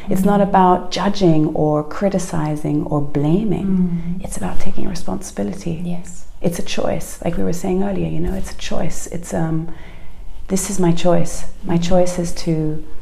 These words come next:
Speaker 1: put back the pieces of who I am.
Speaker 2: Yeah. Yeah.
Speaker 1: And to really love them and embrace them and, and, and, and be them.
Speaker 2: Yeah. And see this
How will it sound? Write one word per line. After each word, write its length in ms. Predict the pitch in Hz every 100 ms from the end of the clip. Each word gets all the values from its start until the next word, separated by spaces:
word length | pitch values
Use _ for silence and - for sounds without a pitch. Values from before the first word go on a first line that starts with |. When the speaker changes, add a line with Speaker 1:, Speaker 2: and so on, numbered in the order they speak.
| - - - -
Speaker 1:
put 200 | - 170
back 260 | 165 170 -
the 60 |
pieces 560 | 170 - 170 - 170 160
of 340 | - 170 - - -
who 220 | - 165
I 100 | 160
am. 500 | 160 156 156 156 - - - -
Speaker 2:
Yeah. 200 | 185 185 - - - - 202
Yeah. 60 | 190
Speaker 1:
And 160 | 160
to 100 | -
really 260 | 156 160 165
love 280 | 160 156 165
them 140 | 165
and 120 | 151
embrace 400 | 151 151 170 175
them 260 | - 156 156
and, 260 | 147 151 -
and, 320 | 160 151 151 160
and, 340 | 165 156 160 - - - - -
and 260 | 180 175 170 - - -
be 200 | 170 208
them. 280 | - - 170 - - -
Speaker 2:
Yeah. 200 | 185 185 208 - - - - - -
And 180 | - 175
see 220 | - 196
this 380 | 185 185 175 -